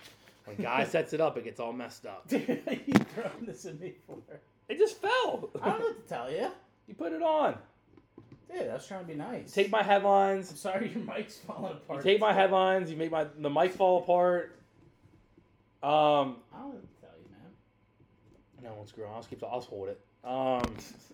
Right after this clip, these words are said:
Speaker 2: It's just hold it. Tape.
Speaker 1: You know, it depends on their role players. I think the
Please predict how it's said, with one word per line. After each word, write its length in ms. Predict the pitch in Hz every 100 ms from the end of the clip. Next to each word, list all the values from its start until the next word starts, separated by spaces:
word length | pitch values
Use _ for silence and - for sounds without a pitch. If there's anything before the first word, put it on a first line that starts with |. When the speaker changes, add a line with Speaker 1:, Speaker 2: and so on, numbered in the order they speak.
| - - - - - -
Speaker 2:
It's 240 | - _
just 160 | - - _
hold 200 | - 110
it. 640 | - _ _ _ _ _
Tape. 260 | - 110 - _ _ _ _ - _ _ -
Speaker 1:
You 80 | 202
know, 100 | 185
it 120 | 185
depends 300 | 214 233 226
on 220 | 214 175 165
their 140 | 165
role 140 | 151 139
players. 300 | 135 120 110
I 100 | 139
think 140 | 180
the 80 | 190